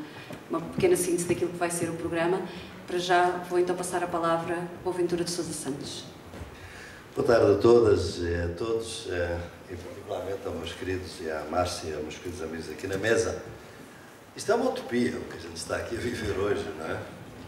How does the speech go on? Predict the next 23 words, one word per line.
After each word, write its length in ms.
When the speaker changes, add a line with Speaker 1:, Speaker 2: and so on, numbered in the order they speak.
Speaker 2:
A 60
gente 180
não 120
inven-, 440
não 180
inventou 440
a 40
palavra 400
"rá 140
pensando", 500
mas 140
inventou 420
a 40
palavra 340
"rá 160
pensando 720
as 100
ciências 400
sociais", 600
que 80
é 20
o 160
título 340